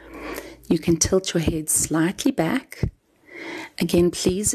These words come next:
if this is uncomfortable, rather skip this exercise and breathe through this. Otherwise, on three, we're going to raise our shoulders to our earlobes, drop our head back slightly.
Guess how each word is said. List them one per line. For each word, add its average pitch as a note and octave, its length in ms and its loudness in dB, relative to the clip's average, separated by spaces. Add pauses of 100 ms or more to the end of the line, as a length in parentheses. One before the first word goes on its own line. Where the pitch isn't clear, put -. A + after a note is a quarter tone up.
if F3 100 -8
this E3+ 240 2
is F3 140 0
uncomfortable, G3 800 2
rather E3 460 4
skip - 540 -2
this - 280 0
exercise F#3+ 800 2
and C4 240 4
breathe E3 480 2
through - 380 2
this. - 420 0 (1600)
Otherwise, G3 840 2 (140)
on F3+ 160 6
three, F#3+ 540 4
we're G3 140 4
going E3 240 6
to D#3+ 180 2
raise E3+ 680 2 (380)
our D3+ 120 2
shoulders F#3 560 4
to - 200 -4
our D3 100 -2 (100)
earlobes, G#3 680 4 (560)
drop E3 240 2
our F3+ 100 4
head E3+ 340 0
back E3 220 2
slightly. F3+ 840 2